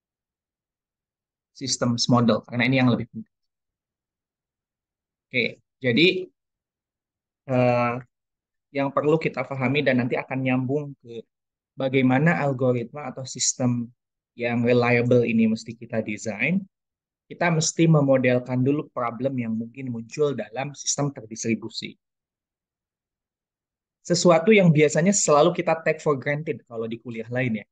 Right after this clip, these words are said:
karena kita udah pakai framework, udah pakai protokol yang fix dan seterusnya, jadi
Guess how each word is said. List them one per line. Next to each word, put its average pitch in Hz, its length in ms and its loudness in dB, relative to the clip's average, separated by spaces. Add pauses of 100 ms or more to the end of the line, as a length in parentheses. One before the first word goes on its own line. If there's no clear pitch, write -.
karena 113 160 -12
kita 127 240 -8
udah 120 80 -4
pakai - 240 -8
framework, 135 640 2
udah 123 160 -10
pakai 117 320 -16
protokol 110 540 -8
yang 110 180 -4
fix 135 320 -4
dan 113 160 -4
seterusnya, 127 480 -6
jadi 156 160 -4